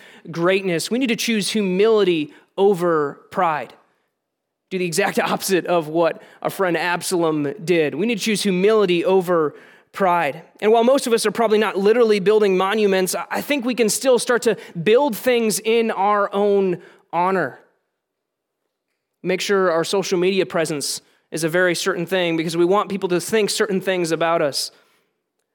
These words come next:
Maybe it's our church persona, maybe it's our house, maybe it's our career,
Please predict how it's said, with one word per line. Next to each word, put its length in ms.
Maybe 160
it's 180
our 160
church 380
persona, 600
maybe 140
it's 80
our 100
house, 560
maybe 200
it's 80
our 100
career, 640